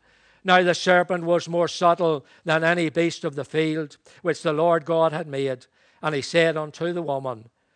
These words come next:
Yea, hath God said, Ye shall not eat of every tree in the garden."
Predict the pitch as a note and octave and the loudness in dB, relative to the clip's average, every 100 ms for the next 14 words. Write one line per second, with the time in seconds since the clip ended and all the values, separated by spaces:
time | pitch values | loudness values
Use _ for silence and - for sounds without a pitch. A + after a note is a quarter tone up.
0 | _ _ - D#3 D#3+ C3+ A2 A2 D#3 E3 | _ _ -4 0 2 0 -6 -6 0 0
1 | - F3 D3 B2+ - C3 A2 G#2 - _ | 0 -4 -4 -6 -10 -8 -8 -12 -18 _
2 | _ _ - C3+ - D#3 D3 C#3+ B2+ B2 | _ _ -10 -10 -6 -4 -2 -4 -6 -6
3 | C#3+ B2+ - _ - C#3 C3 C3 A#2+ A2 | -8 -10 -16 _ -12 -6 -4 -4 -6 -14
4 | - C3 B2 A2+ G2 _ _ _ - B2+ | -14 -10 -10 -10 -14 _ _ _ -14 -12
5 | A#2+ A2+ A2 A2 A#2 A2+ | -12 -14 -12 -12 -14 -16